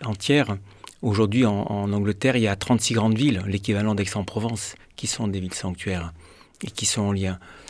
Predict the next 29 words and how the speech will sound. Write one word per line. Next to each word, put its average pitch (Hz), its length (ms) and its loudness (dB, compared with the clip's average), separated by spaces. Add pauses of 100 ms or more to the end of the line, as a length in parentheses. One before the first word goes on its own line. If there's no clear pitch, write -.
(340)
Nous, 117 140 8
aujourd'hui, 113 640 2 (320)
euh, 101 240 -2
surtout 131 520 4
avec 98 160 2
tout 120 120 -4
ce - 100 -4
qui - 140 -2
a 101 40 0
changé 120 360 4
cet - 240 -2
été 120 260 0
que 110 160 -6
Michel 101 300 -4
Crow 107 280 -2
a, 98 220 -4
a 101 160 -6
raconté 101 420 -4
rapidement, 104 600 -2 (720)
il 101 100 -2
y 107 80 2
a, 113 300 0 (360)
euh, 107 340 -2
une 98 200 0 (260)
trentaine 120 520 4
de, 104 220 2
de, 98 360 0
de 98 120 2
villes 107 420 2